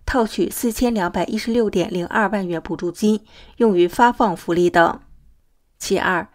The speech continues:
有一百四十七家供应商和部分学校食堂等供餐单位偷工减料，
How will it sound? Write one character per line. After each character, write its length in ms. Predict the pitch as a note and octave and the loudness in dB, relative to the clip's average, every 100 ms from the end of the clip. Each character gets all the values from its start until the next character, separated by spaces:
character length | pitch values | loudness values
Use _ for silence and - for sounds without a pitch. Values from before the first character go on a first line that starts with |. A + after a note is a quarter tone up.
| _ _ | _ _
有 260 | A3 G3 - | 4 4 4
一 100 | C4 | 0
百 220 | A3 F3 | 2 0
四 220 | - A3 | -2 -4
十 80 | G#3 | -6
七 240 | - B3+ | -4 -4
家 240 | A#3+ B3+ B3 | 0 2 2
供 200 | B3 A#3 | -2 -2
应 140 | A3+ | -2
商 260 | F#3+ G#3 G#3 | -2 -2 -2
和 200 | - F3 | -4 -4
部 120 | A3 | -2
分 200 | G#3+ G#3 | -2 -2
学 200 | - E3+ | -2 -4
校 200 | E3+ G#3+ | 0 -2
食 180 | - F3 | 0 -4
堂 280 | - E3 - | -4 -8 -8
等 220 | - F3+ | -4 -4
供 240 | - B3+ G#3 | -2 -4 -4
餐 220 | A#3 G#3+ | -4 -2
单 160 | G#3 G#3 | -2 0
位 240 | G3 - | 0 -2
偷 200 | - A#3 | -4 -4
工 200 | A#3 A#3+ | -2 -4
减 240 | A#3+ G3 E3 | -2 -4 -2
料， 300 | F3+ E3+ | -2 -2